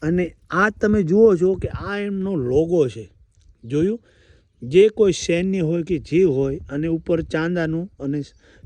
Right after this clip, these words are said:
સૂર્યનું નિશાન છે. આ ઘોડેશ્વરનો પારિયો છે, આડો પડી ગયો છે અને, અને આ પાડિયાને સિંદૂર ચડાયેલું છે, જે એના સ્વજનો હજી આ દુનિયામાં અને એમને આવતા હશે.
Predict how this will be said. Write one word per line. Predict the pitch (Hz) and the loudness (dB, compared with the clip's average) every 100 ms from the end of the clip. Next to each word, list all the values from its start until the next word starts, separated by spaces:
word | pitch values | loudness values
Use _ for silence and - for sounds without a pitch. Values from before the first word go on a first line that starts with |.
| - | -6
સૂર્યનું | 170 170 165 151 | 0 2 2 0
નિશાન | 139 156 208 170 | -2 0 0 0
છે. | 135 143 - - - - - - - - - - 156 | -2 -8 -10 -20 -20 -20 -20 -18 -16 -14 -16 -12 -4
આ | 170 | 0
ઘોડેશ્વરનો | 175 131 156 190 - 180 175 151 | 0 4 6 4 4 0 2 0
પારિયો | 156 151 147 143 | 0 2 2 2
છે, | 147 | 0
આડો | 147 143 208 | 0 4 2
પડી | 180 165 139 | 4 0 2
ગયો | 135 131 | 2 2
છે | 135 - _ _ _ - - _ - | 0 -8 _ _ _ -20 -20 _ -18
અને, | 139 135 123 - - - - - - - - - _ | -12 -10 -12 -16 -14 -14 -14 -16 -16 -18 -20 -20 _
અને | 151 - - | -18 -18 -10
આ | 165 202 | -6 -6
પાડિયાને | - 175 175 165 156 - - - - | 0 2 2 0 -2 -6 -16 -18 -10
સિંદૂર | - 220 285 247 | 4 6 6 6
ચડાયેલું | 220 190 165 151 147 | 6 6 6 4 2
છે, | 143 | 0
જે | 127 160 214 | 2 4 4
એના | 185 175 | 4 -2
સ્વજનો | 151 - 165 160 180 175 175 | -4 -2 -2 0 0 0 -2
હજી | 127 123 185 185 | -4 -4 -2 -2
આ | 143 | -4
દુનિયામાં | 156 143 143 139 135 147 185 - - - - | -6 -4 -2 -2 -2 -4 -6 -10 -16 -20 -10
અને | 151 156 | -4 -2
એમને | 143 165 | 0 0
આવતા | 135 143 170 180 143 | 0 0 0 0 -2
હશે. | 123 160 | -2 -10